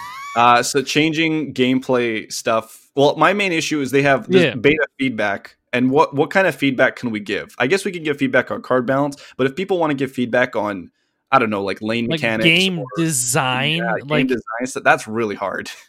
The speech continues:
Speaker 1: <laughs> In C S G O,
Speaker 2: Like, you'd
Speaker 1: you can
Speaker 2: have
Speaker 1: say,
Speaker 2: to
Speaker 1: like, "Oh, this gun's O P, tune it down," but
Speaker 2: Y-, you'd have to, like, if you wanted that honest feedback from people that aren't involved with the game and they're, they have no vested interest in whether or not the game,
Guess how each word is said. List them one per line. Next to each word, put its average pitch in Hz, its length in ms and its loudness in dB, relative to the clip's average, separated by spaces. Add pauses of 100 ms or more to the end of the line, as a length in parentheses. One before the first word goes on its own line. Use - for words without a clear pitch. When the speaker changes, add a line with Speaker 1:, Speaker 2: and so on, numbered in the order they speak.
Speaker 1:
<laughs> - 280 -20
In 143 120 4
C 202 220 2
S 190 120 4
G 175 80 2
O, 220 60 8
Speaker 2:
Like, - 20 8
you'd 269 80 4
Speaker 1:
you 262 80 -4
can - 40 -8
Speaker 2:
have 285 100 -4 (100)
Speaker 1:
say, 247 80 4
Speaker 2:
to 175 60 6
Speaker 1:
like, 147 240 2
"Oh, 135 120 2
this 127 160 -2
gun's 143 240 0
O 131 80 2
P, 117 480 -4
tune 120 180 -6
it 98 100 -8
down," 101 340 -4
but 92 320 -10 (800)
Speaker 2:
Y-, 156 200 -18 (120)
you'd 226 320 -2
have 262 320 0
to, 247 460 -2 (2500)
like, 170 200 0
if 175 160 -2
you 220 140 -2
wanted 214 420 0
that 165 180 6
honest 151 340 2
feedback 143 400 -2
from 135 180 -10
people 139 300 -6
that 123 240 -4 (100)
aren't 143 240 -4
involved 139 300 0
with 131 100 -10
the 127 60 -14
game 127 480 -6
and 120 320 -12
they're, 120 300 -6 (500)
they 139 160 -4
have 147 200 2
no 156 300 0
vested 143 400 -2
interest 117 580 -8
in 135 140 -8
whether 127 280 -2
or 123 40 -4
not 117 200 -4
the 117 80 -12
game, 113 280 -14